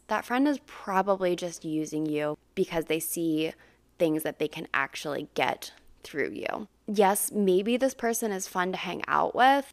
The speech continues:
That's fine. But you wanna make sure that you are not considering this person like a close person that you are going to rely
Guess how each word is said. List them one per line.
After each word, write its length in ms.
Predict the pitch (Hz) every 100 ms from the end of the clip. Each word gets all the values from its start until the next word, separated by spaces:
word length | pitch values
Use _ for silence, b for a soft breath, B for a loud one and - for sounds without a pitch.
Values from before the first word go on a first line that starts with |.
| _
That's 360 | 190 175 196 -
fine. 600 | - 170 175 190 233 240 _ _
But 100 | 214
you 180 | 196 233
wanna 200 | 269 277
make 180 | 262 233
sure 240 | - 202
that 220 | 196 143 185
you 160 | 185
are 100 | 180
not 480 | 175 170 160 160 -
considering 520 | 180 180 160 156 156
this 120 | 156
person 400 | - 156 - 160
like 160 | 156 160
a 60 | 165
close 360 | - - -
person 540 | - - - - - - B B B
that 340 | - 156 - -
you 240 | 180 175
are 240 | 156 143 139 _ _ _ -
going 240 | 170 156
to 120 | 170
rely 280 | 151 57